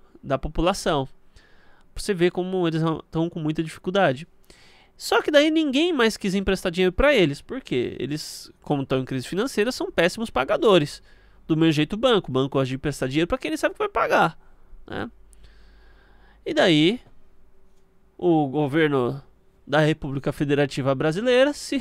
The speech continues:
<laughs> propôs a emprestar aí uns cinco bilhõezinhos, né? É bagatela. Pra, pra Argentina fazer isso daí.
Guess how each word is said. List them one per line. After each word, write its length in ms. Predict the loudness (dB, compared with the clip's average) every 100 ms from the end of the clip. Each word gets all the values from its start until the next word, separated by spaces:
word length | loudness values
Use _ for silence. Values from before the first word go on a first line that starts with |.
| -2
<laughs> 40 |
propôs 720 | 0 0 2 2 2 -2 -12 -20 -20 -20 -8
a 140 | -4 -4
emprestar 460 | 0 0 0 0
aí 300 | 2 2 0
uns 400 | 2 2 2 -4 -20 -20 -18
cinco 360 | -8 -6 -4 -2
bilhõezinhos, 800 | 2 4 4 2 -4 -2 -2 -2
né? 380 | -2 -2 -4 -8 -18 _ -14
É 100 | -4
bagatela. 600 | -2 0 -2 0 -2 -2 -10 -20 -20 -20 -20 -20 -20 _ 0
Pra, 680 | 4 6 6 6 4 2 0
pra 120 | 0
Argentina 420 | 0 -2 -4 -4
fazer 260 | -4 -4 -4
isso 140 | -2
daí. 300 | -2 0 -2